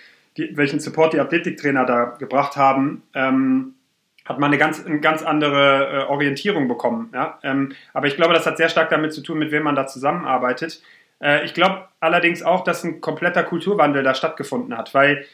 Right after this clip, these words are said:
du siehst einfach viel mehr auch über Social Media, wie trainiert wird, wie Individual Workouts mittlerweile aussehen.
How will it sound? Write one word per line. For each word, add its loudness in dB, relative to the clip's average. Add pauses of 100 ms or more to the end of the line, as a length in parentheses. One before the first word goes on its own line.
(160)
du -8
siehst -2
einfach 0
viel -2
mehr 4
auch 0
über -2
Social -2
Media, 2
wie -4
trainiert -2
wird, -6
wie -4
Individual 0
Workouts 0
mittlerweile 2
aussehen. 0